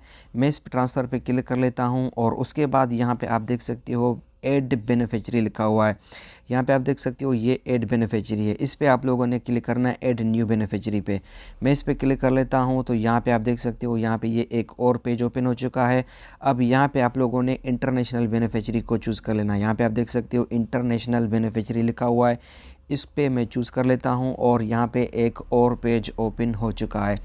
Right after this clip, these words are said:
अब यहाँ पे, अ, इंडिविजुअल लिखा हुआ है, इस पे आप लोगों ने रहने देना है।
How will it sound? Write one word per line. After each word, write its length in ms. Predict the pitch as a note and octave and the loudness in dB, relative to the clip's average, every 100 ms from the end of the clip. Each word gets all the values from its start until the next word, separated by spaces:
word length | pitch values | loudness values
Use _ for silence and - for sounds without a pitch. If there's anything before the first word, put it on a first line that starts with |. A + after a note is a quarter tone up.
| - - - | -10 -12 -2
अब 180 | C3+ B2+ | 0 2
यहाँ 200 | C#3 C#3 | 2 2
पे, 160 | B2+ C3+ | 2 2
अ, 260 | C3 C3 | 4 2
इंडिविजुअल 500 | B2+ C3 B2+ B2 B2+ | 2 2 2 2 2
लिखा 260 | B2 A#2 C3 | 2 0 0
हुआ 240 | B2 B2 | 2 2
है, 140 | B2 B2 | 2 0
इस 180 | B2 - | -2 -4
पे 140 | C3 | 0
आप 200 | A#2+ B2+ | 0 2
लोगों 160 | A#2+ A#2 | 0 0
ने 140 | A2+ | 0
रहने 220 | A2 B2 | 2 2
देना 260 | A#2 B2 A#2+ | 2 0 2
है। 240 | B2 B2 | 0 -2